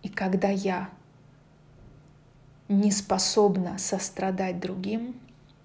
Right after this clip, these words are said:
то это означает, что я уже где-то пропустила сострадание к себе. Когда я применяю насилие к себе,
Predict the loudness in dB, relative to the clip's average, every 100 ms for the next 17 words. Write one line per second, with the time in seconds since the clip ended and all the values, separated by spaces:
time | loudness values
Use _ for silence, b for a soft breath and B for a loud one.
0 | -20 -12 -6 -6 -6 -12 -10 -10 -8 -8
1 | -8 -14 -20 -20 -20 -20 -20 -20 -20 -20
2 | -20 -20 -20 -20 -20 -20 -20 -20 -20 -16
3 | -2 4 4 2 -2 -2 0 0 -2 -6
4 | -6 -6 -6 -4 -4 -4 -4 -4 -2 -2
5 | 0 2 0 -2 -6 -4 -4 -6 -10 -14
6 | -20 -20 -20 B B B B B B -4
7 | 4 4 4 4 4 6 6 6 4 2
8 | 4 4 4 4 2 4 4 2 0